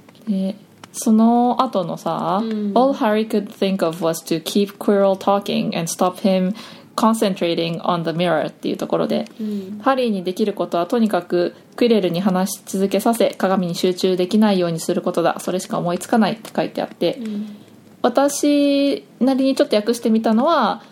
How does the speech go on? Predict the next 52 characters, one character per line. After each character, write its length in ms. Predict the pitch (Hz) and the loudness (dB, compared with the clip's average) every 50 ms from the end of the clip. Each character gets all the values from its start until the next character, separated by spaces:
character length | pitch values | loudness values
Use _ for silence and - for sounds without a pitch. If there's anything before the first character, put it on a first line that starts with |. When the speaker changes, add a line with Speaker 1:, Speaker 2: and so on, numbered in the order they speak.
| - - - | -20 -6 0
Speaker 1:
「ハ 120 | - 302 | 0 2
リ 160 | 294 311 294 | 4 4 2
ー 20 | 247 | 4
が 120 | 202 196 | 4 4
思 180 | 190 196 202 202 | 4 2 2 0
い 40 | 208 | 0
つ 120 | 208 - | -2 -2
く 120 | - 214 | -2 -2
限 260 | 196 202 196 175 185 180 | 0 0 0 0 0 0
り 240 | 220 233 - - | 2 2 2 4
今 180 | 226 220 202 180 | 4 4 4 4
で 120 | - 202 | 2 2
き 100 | 202 214 | 4 4
る 80 | 202 202 | 2 2
こ 120 | - 226 | 2 2
と 120 | 208 247 277 | 2 4 4
は 280 | 440 466 339 208 196 - - - - | 4 4 2 0 -2 -8 -14 -18 -10
と 100 | - 202 | -8 -8
に 100 | 185 170 | -6 -6
か 100 | - 156 | -8 -10
く 80 | - - | -12 -10
ク 140 | - 175 | -8 -6
イ 40 | 165 | -6
レ 100 | 160 156 | -6 -6
ル 100 | 151 165 | -6 -6
に 220 | - - 135 - - - - | -8 -8 -8 -8 -10 -10 -4
話 280 | - 180 170 175 185 - | -2 -2 0 -2 -2 -2
し 40 | |
続 140 | - 175 170 | -2 -2 0
け 100 | 165 175 | 0 -2
さ 120 | - 196 190 | -2 -2 0
せ、 200 | - 160 - - | 0 0 -2 -2
鏡 260 | - - 165 165 - 139 | -4 -2 -2 -2 -2 -4
に 80 | 143 | -4
集 140 | - - 151 | -4 -6 -4
中 140 | - - 151 | -2 -2 0
で 100 | 156 160 | 0 0
き 120 | - - | 0 0
な 120 | 185 180 170 | 0 0 0
い 80 | 165 | 0
よ 100 | 165 165 | 0 2
う 40 | 175 | 2
に 180 | 214 269 226 220 | 2 2 2 2
す 120 | - - | 0 -2
る 80 | 165 160 | -2 -2
こ 100 | - 165 | -2 -4
と 120 | - 160 | -2 -2
だ」 100 | 156 170 | -4 -4
っ 40 | - | -6
て 140 | - - - | -6 -8 -6
い 180 | 165 156 175 | -6 -6 -6
う 40 | 196 | -8